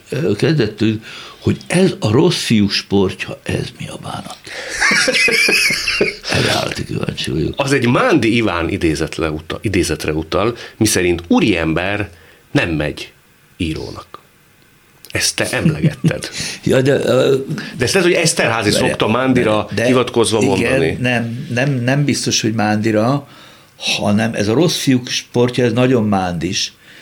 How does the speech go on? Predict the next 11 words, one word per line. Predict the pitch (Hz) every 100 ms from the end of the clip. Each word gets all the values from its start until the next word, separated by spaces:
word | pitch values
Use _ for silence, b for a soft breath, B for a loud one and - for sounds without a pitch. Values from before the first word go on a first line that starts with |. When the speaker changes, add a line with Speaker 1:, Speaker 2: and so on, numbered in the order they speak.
| B B
Speaker 1:
De | - 104
hogy | 110 110 107
a | 101 104 -
Péter | - 131 185 170 123
szokta | - 135 135 107
emlegetni, | 107 135 123 113 107 104 101 95 B B B B B -
hogy | - 104 98
az | 95 -
Ottlik | 160 165 123 120 -
szokta | - 135 - - 101
mondani, | 95 92 104 113 143 160 156